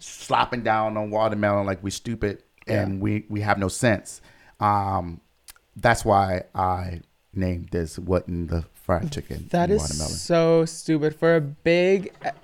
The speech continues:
Speaker 2: ass company like ikea to go and make a menu like that. 'Cause when you mention all that, that's like soul food. I'm like, you, do they not see what's wrong with that?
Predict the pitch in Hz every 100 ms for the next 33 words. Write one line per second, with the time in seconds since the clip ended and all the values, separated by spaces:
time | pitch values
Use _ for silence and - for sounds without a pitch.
0 | - 170 165 156 156 - - 160 147 139
1 | 131 123 139 135 147 - - 143 123 123
2 | 156 _ _ _ _ _ - 165 147 160
3 | 151 160 156 156 156 160 151 147 151 139
4 | 131 143 139 160 147 151 156 151 - _
5 | 160 175 170 170 151 143 143 131 - 135
6 | 139 135 - 143 - 131 135 - _ _
7 | _ _ _ - 147 151 151 147 143 143
8 | - - _ _ _ _ _ _ _ _
9 | _ _ _ _ _ _ 151 170 170 -
10 | _ - 160 165 185 175 - 175 170 165
11 | 147 139 135 165 190 233 311 -